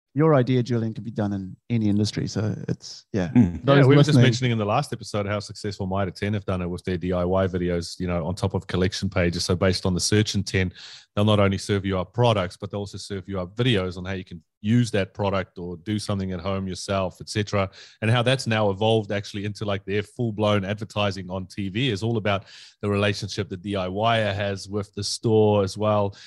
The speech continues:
Speaker 3: And that's probably to encourage people to, "Hey, you've got all this online, but we'd love to get you back into the store as well."
Speaker 2: Yeah.
Speaker 3: And, uh, I mean, that probably brings us up, you know, everything's opening up a little bit. So, um, in our previous episode, we spoke a lot about how digital first brands that,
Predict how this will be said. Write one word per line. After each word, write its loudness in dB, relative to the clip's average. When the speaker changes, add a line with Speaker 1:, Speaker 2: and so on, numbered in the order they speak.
Speaker 3:
And -2
that's -2
probably 2
to 0
encourage 0
people -6
to, -6
"Hey, -2
you've -12
got 4
all 2
this -2
online, -2
but -8
we'd -8
love -6
to -10
get -4
you -2
back -2
into -8
the -6
store 0
as 0
well." 0
Speaker 2:
Yeah. 2
Speaker 3:
And, 0
uh, 2
I -2
mean, -4
that -8
probably -4
brings -4
us -2
up, -2
you -4
know, 0
everything's -2
opening -2
up -4
a -4
little 0
bit. -2
So, 0
um, 0
in 0
our 0
previous -2
episode, -6
we -10
spoke -4
a -8
lot -2
about -4
how -2
digital -8
first -2
brands -4
that, -6